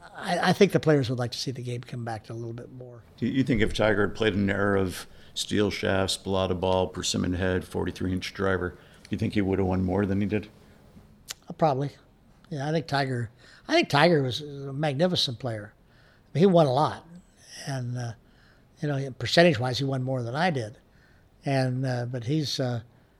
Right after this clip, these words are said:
Speaker 1: you know, he's a, Tiger would be a good player anyway. But he, he, even today, Tiger's, Tiger's golf swing looks terrific. I don't know whether his body will hold up for him or not. I think he's probably,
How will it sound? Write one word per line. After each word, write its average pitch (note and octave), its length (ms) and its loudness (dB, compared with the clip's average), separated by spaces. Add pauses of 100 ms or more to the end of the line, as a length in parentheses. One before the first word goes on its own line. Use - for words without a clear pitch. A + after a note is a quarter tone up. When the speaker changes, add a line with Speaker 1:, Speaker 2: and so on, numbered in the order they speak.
(500)
Speaker 1:
you A3+ 60 -2
know, G#3 60 0
he's B3+ 240 -2
a, A#3 160 -8 (680)
Tiger A#3+ 240 -2
would D#3 80 -2
be C#3+ 100 0
a C3+ 40 -2
good C3 160 -4
player B2 180 -6
anyway. C#3 460 -4 (100)
But F3+ 80 -16 (640)
he, A3 100 -2
he, D#4 60 2 (100)
even D4+ 180 2
today, F3 440 4
Tiger's, C#3+ 500 -2 (100)
Tiger's D3+ 360 -6
golf C#3 240 -4
swing A#2 220 -6
looks A#2 180 -10
terrific. A#2+ 520 -6 (720)
I B2+ 80 -6
don't C#3 120 -2
know C#3 80 -2
whether C3 140 -2
his A#2+ 100 -4
body B2 360 2
will C#3+ 100 2
hold G#2+ 260 -6
up - 160 -14
for A2+ 160 -14
him A2 120 -12
or G#2+ 40 -10
not. B2+ 180 -8
I D#3 60 -6
think B2+ 200 -10
he's B2 100 -12
probably, B2 380 -8